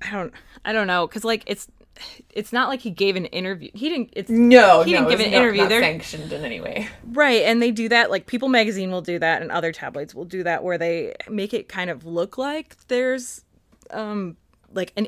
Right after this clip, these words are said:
Speaker 1: interv-, an exclusive interview, but really it'll just say, it'll say even, like, exclusive, but it'll just be somebody who knows the person talking about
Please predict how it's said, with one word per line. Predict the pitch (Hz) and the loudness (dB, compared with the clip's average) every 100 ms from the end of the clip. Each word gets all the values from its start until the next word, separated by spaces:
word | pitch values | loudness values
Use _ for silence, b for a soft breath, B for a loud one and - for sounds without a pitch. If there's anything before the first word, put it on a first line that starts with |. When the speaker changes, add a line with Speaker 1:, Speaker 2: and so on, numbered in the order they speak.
| - | -2
Speaker 1:
interv-, | 233 240 214 | 0 0 -2
an | 214 | -4
exclusive | - - 247 240 220 | -4 -4 -2 0 -2
interview, | 190 214 220 233 240 240 247 240 | -2 -2 -2 -2 0 0 -2 -4
but | 208 | -2
really | 190 208 214 | 0 2 2
it'll | 214 | 0
just | 185 185 | -2 -6
say, | - - | -4 -2
it'll | 214 | -2
say | 208 214 226 | -2 0 -2
even, | 196 180 170 | -2 -6 -6
like, | 151 - | -8 -10
exclusive, | 160 - - 285 285 190 156 156 - | -12 -12 -8 -6 -4 -4 -4 -6 -6
but | 202 180 | -6 -4
it'll | 190 185 | -4 -4
just | 165 - | -6 -12
be | 220 185 165 b b b b | -8 -8 -10 b b b b
somebody | - 196 190 190 185 180 | -2 0 2 0 0 -2
who | 175 - _ | -8 -20 _
knows | 185 175 165 175 | -6 -4 -4 -8
the | |
person | 185 214 214 240 233 240 247 _ _ _ | -8 -6 -4 -2 -2 -2 -4 _ _ _
talking | - 165 - 196 | -6 -6 -4 -6
about | 190 185 185 180 | -2 0 0 -4